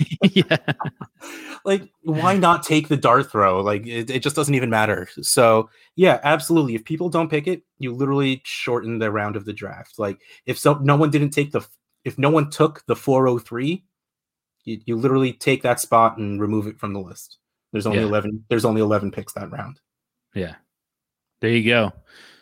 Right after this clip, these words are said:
Speaker 1: Uh, anything else that we need to add to this? We were pr-, we were, we did a pretty, uh,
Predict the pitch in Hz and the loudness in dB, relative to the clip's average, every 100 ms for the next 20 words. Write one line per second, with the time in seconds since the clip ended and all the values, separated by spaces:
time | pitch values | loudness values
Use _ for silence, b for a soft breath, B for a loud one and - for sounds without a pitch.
0 | b b - 113 110 110 98 131 156 165 | b b -4 0 2 2 0 -2 0 0
1 | 120 143 - - 131 131 123 120 117 110 | 0 0 -4 -4 -2 0 -2 0 -2 -2
2 | 104 _ - 113 117 - 147 170 - 120 | -6 _ -10 -2 -2 -2 -2 -2 -2 -2
3 | 147 175 - - - - 95 131 160 220 | -2 -2 -8 -18 -18 -14 -8 -6 -4 -4
4 | 185 165 - 104 - 165 151 131 160 147 | -4 -6 -18 -16 -16 -16 -8 -4 -2 -4
5 | 127 135 123 120 113 110 | -2 0 2 2 4 2